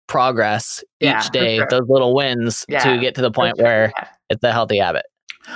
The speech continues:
Speaker 2: Well, first, again, I just wanna say to your, to your listeners, like, my relationship with chocolate has been over, like, twenty years. So this is not something that I figured out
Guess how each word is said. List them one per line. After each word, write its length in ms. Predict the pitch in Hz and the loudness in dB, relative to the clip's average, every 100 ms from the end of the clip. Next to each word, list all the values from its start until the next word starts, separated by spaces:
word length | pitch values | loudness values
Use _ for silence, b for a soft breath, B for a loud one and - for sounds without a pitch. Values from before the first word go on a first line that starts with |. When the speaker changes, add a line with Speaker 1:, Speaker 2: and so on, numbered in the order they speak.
| B | B
Speaker 2:
Well, 100 | 226 | 0
first, 300 | 233 285 311 | 2 2 0
again, 220 | 240 196 170 | -2 -2 -2
I 80 | |
just 120 | 160 175 | -4 -6
wanna 180 | 170 | -6
say 140 | 175 156 | -4 -4
to 80 | 160 | -2
your, 280 | 165 151 | -2 -2
to 120 | - 185 | -6 -4
your 160 | 160 | -4
listeners, 380 | 147 147 196 196 | -4 -6 -8 -4
like, 320 | 160 143 - _ _ | -6 -6 -14 _ _
my 640 | 165 160 151 165 190 190 190 _ _ _ | -10 -6 -2 -2 -4 -6 -12 _ _ _
relationship 760 | 139 156 147 - - 202 262 262 | -4 -4 -2 -4 -6 -10 -10 -12
with 140 | 214 - | -14 -8
chocolate 400 | 156 147 226 254 | -8 -8 -10 -6
has 280 | 160 156 160 - | -4 -4 -10 -10
been 240 | 170 156 | -8 -6
over, 320 | - 143 143 143 | -6 -6 -6 -8
like, 240 | 135 - | -10 -12
twenty 320 | - 135 131 | -12 -10 -8
years. 240 | 117 196 254 | -6 -6 -6
So 80 | |
this 180 | 190 180 | -8 -8
is 120 | 220 | -6
not 200 | 233 220 | -4 -4
something 340 | - 170 165 156 | -4 -6 -6 -8
that 120 | 139 | -6
I 140 | 135 | -8
figured 320 | 135 139 131 123 | -6 -6 -4 -4
out 240 | 120 | -4